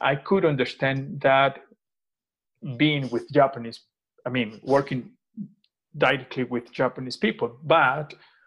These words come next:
when I had to work with Japanese and Venezuelan or Spanish people, uh, I was in the middle and, and, and trying to make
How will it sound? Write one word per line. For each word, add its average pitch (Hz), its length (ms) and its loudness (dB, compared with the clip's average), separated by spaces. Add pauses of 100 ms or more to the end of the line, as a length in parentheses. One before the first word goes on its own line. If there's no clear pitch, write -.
(180)
when 147 120 2
I 156 80 4
had 185 320 0
to 135 100 -6
work 131 380 0
with 127 260 -2
Japanese 120 720 -2 (260)
and 139 300 0 (160)
Venezuelan 120 760 -2 (800)
or 107 340 0
Spanish 131 480 -2
people, 131 480 -2 (1300)
uh, 131 480 2
I 143 80 4
was 160 240 2
in 156 120 -2
the 135 80 2
middle 143 480 2 (720)
and, 139 200 0
and, 135 160 -4
and 147 200 0
trying 156 420 2
to 139 340 0
make 139 360 -2